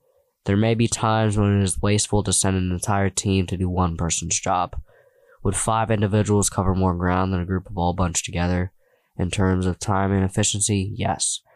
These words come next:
For safety, the priority of any zombie sweep staying together is mandatory, as raided individual could be easily surrounded and consumed.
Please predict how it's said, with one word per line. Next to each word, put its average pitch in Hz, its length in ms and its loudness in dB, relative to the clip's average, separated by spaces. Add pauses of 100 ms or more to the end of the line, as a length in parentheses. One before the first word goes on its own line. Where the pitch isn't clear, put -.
(200)
For 95 80 -4
safety, 107 420 0
the 98 100 -2
priority 92 520 0
of 85 160 -4
any 101 240 2
zombie 92 460 0
sweep - 520 0
staying 92 380 0
together 90 400 -2
is 87 120 -4
mandatory, - 720 -4 (600)
as 98 200 2
raided 107 280 4
individual 101 680 2
could 90 220 -8
be 92 240 -2
easily 98 300 2
surrounded 90 580 0
and 85 100 -4
consumed. - 600 -4